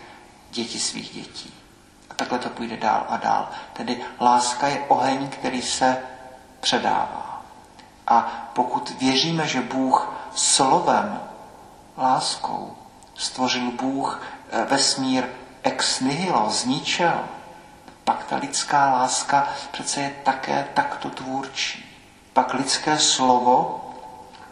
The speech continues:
dokáže vytvořit vesmír. Kolikrát se nám stalo, že jsme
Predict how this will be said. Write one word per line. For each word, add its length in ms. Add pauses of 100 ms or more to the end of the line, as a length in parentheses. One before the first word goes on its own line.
(720)
dokáže 400
vytvořit 480
vesmír. 520 (600)
Kolikrát 440
se 120
nám 160
stalo, 360
že 180 (320)
jsme 360